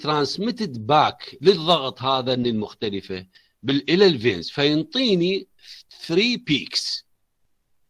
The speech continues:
هذني البريشر تشينجز اللي بالفينز نقدر نشوفهن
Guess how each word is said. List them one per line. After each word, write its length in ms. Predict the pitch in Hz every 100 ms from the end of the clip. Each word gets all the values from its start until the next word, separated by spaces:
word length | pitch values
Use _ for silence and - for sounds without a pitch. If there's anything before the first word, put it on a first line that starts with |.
| _ _ -
هذني 440 | 127 233 196 151
البريشر 460 | 139 - 170 170 135
تشينجز 520 | - 120 107 98 90
اللي 180 | 98 98
بالفينز 560 | 123 156 117 113 98 107
نقدر 340 | 165 139 131
نشوفهن 640 | 110 95 127 110 - 87